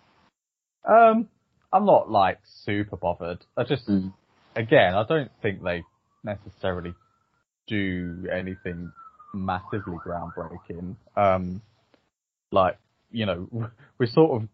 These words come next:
Speaker 1: we, we're sort of saturated with this sort of content, particularly now the Fast and Furious franchise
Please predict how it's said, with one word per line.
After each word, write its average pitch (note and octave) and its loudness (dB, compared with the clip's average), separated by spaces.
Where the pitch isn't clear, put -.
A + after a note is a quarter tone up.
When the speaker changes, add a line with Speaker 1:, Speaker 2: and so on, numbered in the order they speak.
Speaker 1:
we, A#2 -6
we're B2+ -4
sort C3 -8
of - -20
saturated A2+ 0
with F2+ -10
this F#2 -10
sort - -10
of - -20
content, F2 -6
particularly G#2 -6
now G2 0
the - -10
Fast F#2+ -2
and F#2 -12
Furious G2 -6
franchise E2 -4